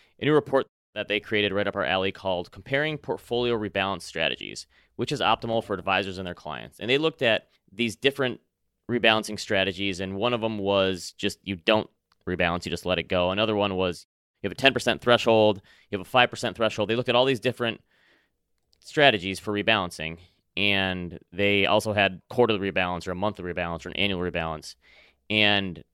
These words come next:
there certainly were some differences. I guess the never rebalance portfolio probably does the best 'cause stocks have done so well. They looked at this over the past twenty-five years. Or a ten percent drift out of your weights was one of the better ones.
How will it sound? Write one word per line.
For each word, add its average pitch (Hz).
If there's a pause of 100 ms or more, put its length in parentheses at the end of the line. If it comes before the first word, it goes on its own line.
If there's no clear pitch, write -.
(120)
there 123
certainly 165
were 135
some 110
differences. 101
I 104
guess 113
the 95 (500)
never 113
rebalance 92
portfolio 87 (240)
probably 107
does 95
the 87
best 90
'cause - (100)
stocks -
have 87
done 90
so 85
well. 82
They 92
looked 110
at 101
this -
over 90
the 85
past 92
twenty-five 85
years. 82 (240)
Or 98
a -
ten 113
percent 107
drift 95
out 95
of 90
your 90
weights 90 (240)
was 92
one 98
of 90
the 92
better 92
ones. 90